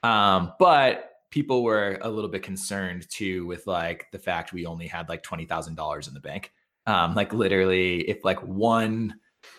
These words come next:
one disaster happened, we were, we were, we were dead. <laughs> Um, so people said, like, "Okay, if you can put together a," so our existing investor said, "If you can put together a round of, like, four or five hundred K, I'll fund it."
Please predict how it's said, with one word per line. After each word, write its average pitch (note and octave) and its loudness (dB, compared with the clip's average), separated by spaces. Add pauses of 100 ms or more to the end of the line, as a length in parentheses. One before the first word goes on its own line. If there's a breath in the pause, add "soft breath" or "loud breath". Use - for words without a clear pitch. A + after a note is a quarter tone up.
(360 loud breath)
one B2 4
disaster G2 2
happened, D#2+ -2
we E2+ -4
were, E2 -4
we E2+ -10
were, D#2+ -4 (320)
we F2 -6
were E2 -2
dead. D2+ -4 (160)
<laughs> D#3 2
Um, F#2 2 (480 soft breath)
so A#2+ 6
people E3+ 0
said, D#3+ 2
like, A#2+ 2
"Okay, A#2+ 4
if A2 -4
you A2+ -2
can A2 -4
put - -6
together F#2+ 2
a," F2+ -4 (140)
so G#2 -6
our G2 0
existing G2+ -4
investor F#2 0
said, F2+ 0
"If F2 -6
you F#2+ -2
can F#2+ -6
put - -12
together E2+ 0
a F2 -2
round G2 4
of, F2+ -4
like, E2 0
four F#2 0
or E2+ -4
five E2+ 0
hundred E2 -12
K, G2 2
I'll E2 -4
fund D2+ -2
it." - -12